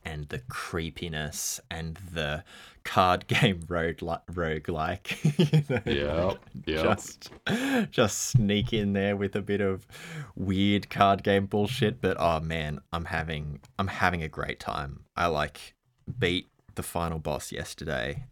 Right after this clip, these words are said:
Speaker 2: Yeah, yeah.
Speaker 1: Um,
Speaker 2: Something
Speaker 1: it's ju-
Speaker 2: happened?
Speaker 1: Yeah, some really cool shit happens that I
Speaker 2: Yeah.
Speaker 1: don't wanna say just in case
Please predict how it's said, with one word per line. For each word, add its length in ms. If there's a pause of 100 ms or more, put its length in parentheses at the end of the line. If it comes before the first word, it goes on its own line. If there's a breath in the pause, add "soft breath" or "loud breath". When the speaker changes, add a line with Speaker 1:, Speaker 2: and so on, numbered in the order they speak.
(240)
Speaker 2:
Yeah, 320
yeah. 280 (520)
Speaker 1:
Um, 680 (180)
Speaker 2:
Something 240
Speaker 1:
it's 100
ju- 60
Speaker 2:
happened? 340 (640 loud breath)
Speaker 1:
Yeah, 320
some 280
really 240
cool 300
shit 240
happens 580
that 160
I 80
Speaker 2:
Yeah. 40
Speaker 1:
don't 180
wanna 180
say 320
just 200
in 60
case 400